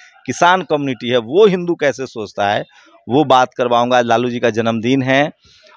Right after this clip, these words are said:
और ये देखिए तमाम बड़े बैनर पोस्टर्स लगे हैं और ये, यही उनका आवास है जहां वो रहते हैं। और सोचिए कौन है वो लोग जो लालू यादव को ललुआ,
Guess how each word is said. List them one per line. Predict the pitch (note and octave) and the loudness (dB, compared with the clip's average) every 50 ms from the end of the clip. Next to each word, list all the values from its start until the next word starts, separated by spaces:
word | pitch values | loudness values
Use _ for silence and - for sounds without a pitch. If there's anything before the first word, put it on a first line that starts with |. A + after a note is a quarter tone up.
| _ - | _ -4
और | - G#2+ G#2+ A2 A2 A2 A2 | 0 2 4 4 4 4 2
ये | A2 G#2 A#2 A2+ | 2 0 -2 -2
देखिए | A2 A#2 - C#3+ B2 - | -2 -2 -2 -4 -2 0
तमाम | A#2+ A2+ A2+ A2+ A#2 B2 B2+ A2+ | 0 2 4 4 4 2 0 0
बड़े | G#2 A2+ A2+ A#2+ A#2+ | -2 -2 -2 -2 -4
बैनर | A2 - - F#2+ G2 A2 A2 A#2 B2+ B2+ | -6 -10 -16 -8 -6 -6 -4 -4 -4 -6
पोस्टर्स | - - A#2+ - - - B2+ - - | -6 -6 -8 -6 0 -2 -2 -2 0
लगे | B2+ A#2 A#2 A#2 A#2+ | -2 -2 0 0 -2
हैं | B2+ C3+ C#3 E3 - | -2 -2 -4 -2 0
और | A2+ G#2+ G#2 G#2 G#2 G#2 G#2 G#2 - - _ - _ _ _ _ - | 0 2 2 4 2 2 0 0 -4 -6 _ -20 _ _ _ _ -4
ये, | G2+ G#2+ A#2+ B2 A#2+ A2+ G#2+ | 2 4 4 4 4 2 0
यही | G#2+ A2+ A#2 B2 C3+ | -2 0 0 2 2
उनका | C3+ B2+ B2+ A#2 A2+ | 2 0 0 2 2
आवास | A2 G#2+ G#2 A2 A2+ A#2+ A#2+ - | 2 4 4 4 2 2 2 -2
है | C#3 A#2+ | -6 -4
जहां | A2 A2 A2 A2+ | -4 -2 -2 -2
वो | G#2+ A2+ | -2 -2
रहते | G#2+ G#2 G#2 - - D3+ | -2 -2 -4 0 0 2
हैं। | C#3 B2 B2+ C3+ - | 2 4 2 2 2
और | B2+ A#2 | 2 0
सोचिए | - - C3 B2 - D#3 D#3 C#3 G#2 E2+ _ _ - - _ _ _ _ _ _ _ | 0 -2 -2 -2 0 0 2 2 0 0 _ _ -20 -20 _ _ _ _ _ _ _
कौन | - D#3 F#3+ G#3+ A#3 A#3 | 2 4 6 6 6 4
है | F#3 F3+ F3 | 2 -2 -2
वो | D#3 D3 | -2 -2
लोग | C#3+ C3 B2+ A#2+ A2 G2 F#2+ F#2+ | -2 0 0 0 0 -2 -6 -8
जो | F#2+ B2 B2+ B2+ | -4 -2 -2 -2
लालू | B2 A#2 A#2+ A#2+ B2 C#3 C#3+ | 0 2 2 2 2 2 2
यादव | C#3 C3 B2+ B2 B2+ C3 | 2 2 2 2 2 0
को | B2+ - C3+ B2 | 0 0 -6 -2
ललुआ, | G#2+ A2 A2+ A#2 A#2+ A#2 A#2+ A#2 A#2 A2+ G#2+ G#2 - - | 0 -2 -2 -2 0 0 2 4 4 2 2 0 -4 -10